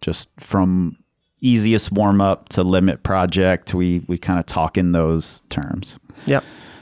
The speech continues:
Speaker 1: So, and I think that's a healthier way. All right, next up, uh,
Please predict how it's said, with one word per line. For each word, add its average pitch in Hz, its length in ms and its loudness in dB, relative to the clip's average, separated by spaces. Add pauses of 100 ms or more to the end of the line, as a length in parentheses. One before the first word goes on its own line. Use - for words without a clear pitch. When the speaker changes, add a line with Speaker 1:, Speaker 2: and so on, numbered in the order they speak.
(220)
Speaker 1:
So, - 300 -8
and 113 100 2
I 120 60 4
think 135 180 -2
that's 123 200 -2
a 107 40 4
healthier 92 340 2
way. 78 280 -2 (1300)
All 120 100 0
right, 120 180 4
next 117 460 0
up, 131 360 2 (300)
uh, 113 720 4